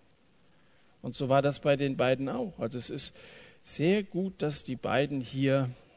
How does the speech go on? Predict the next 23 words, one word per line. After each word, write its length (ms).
einander 540
stützen 580
können. 300
Denn 140
Johannes 480
wird 140
ja 80
nicht, 220
während 180
der 100
Petrus 640
redet, 400
natürlich, 340
Petrus 380
war 120
der 160
Ältere, 420
der 140
hat 140
hier 120
die 100
Predigt 500
gehalten, 520